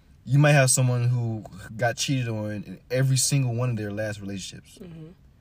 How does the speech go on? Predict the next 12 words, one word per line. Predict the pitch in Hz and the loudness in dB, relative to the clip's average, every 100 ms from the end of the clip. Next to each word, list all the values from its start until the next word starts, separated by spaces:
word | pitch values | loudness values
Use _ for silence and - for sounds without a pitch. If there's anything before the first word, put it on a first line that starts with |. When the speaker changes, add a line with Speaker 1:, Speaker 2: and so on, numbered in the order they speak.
| _ _ - | _ _ -8
Speaker 1:
And | 110 | 0
then | 131 | 2
when | 123 | 2
they | 123 | 0
get | 117 127 | 0 0
into | 135 135 | 0 0
the | 131 | 2
next | 127 165 | 2 0
relationship, | 117 113 104 95 101 85 - - - - - - - _ - | -4 -8 -8 -8 -10 -14 -20 -20 -20 -20 -20 -20 -20 _ -20
it's | - 151 123 | 0 2 4
rational | 123 202 269 - 151 98 80 - - - - | 8 8 8 2 0 0 -6 -12 -20 -20 -16
Speaker 2:
Yeah. | 220 214 202 | -10 -4 -4